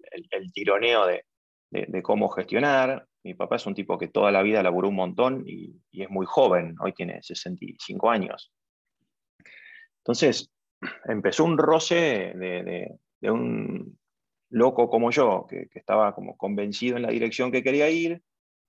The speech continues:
un tipo como mi viejo, que la hizo él, era de él, em,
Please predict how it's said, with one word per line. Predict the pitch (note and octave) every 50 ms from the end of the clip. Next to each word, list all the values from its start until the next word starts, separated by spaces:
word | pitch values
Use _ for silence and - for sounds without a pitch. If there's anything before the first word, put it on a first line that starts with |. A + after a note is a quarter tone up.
| _ _
un | - F#2+ G2
tipo | - A#2+ A#2 - B2
como | A#2 B2 A#2+ B2 B2
mi | B2 B2+ C3
viejo, | C#3 D3+ D#3 D#3 D3+ - D#3 D3 C#3+ -
que | - F#2 F2+ F#2+ G2 - -
la | G2 G2 G2+ G#2 G#2+ A2+
hizo | B2+ B2+ B2+ - C#3 D3+
él, | E3 E3+ E3 D#3 D#3 D3+ D3 C#3+ - -
era | A2+ A2+ A#2+ A#2+ A#2 A#2
de | A#2+ B2+ D3 D#3 D3+ D3 D3 C#3+
él, | C#3 C#3 C3+ C#3 D3 - _ _ _ _ _ _ _ _ _ _ - G#2+
em, | G2+ G#2 G2 F#2+ F#2+ F#2 F2+ F2+ F2+ F#2 F2+ F2+ F2+ F2+